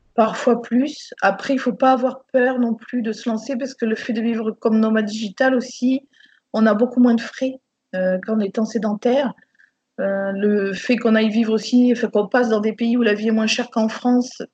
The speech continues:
du coup, on est beau-, on est vraiment gagnant, euh,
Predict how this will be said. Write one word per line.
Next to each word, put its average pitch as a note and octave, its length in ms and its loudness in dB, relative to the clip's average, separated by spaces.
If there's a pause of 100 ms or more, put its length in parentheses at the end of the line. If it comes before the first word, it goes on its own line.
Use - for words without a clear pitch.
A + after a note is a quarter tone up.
(260)
du G#3 220 -4
coup, - 180 0
on A#3 40 4
est G3+ 100 2
beau-, G3 280 -6
on G#3 120 -2
est G3 120 0
vraiment A3 320 2
gagnant, A#3 640 4
euh, E3+ 400 -6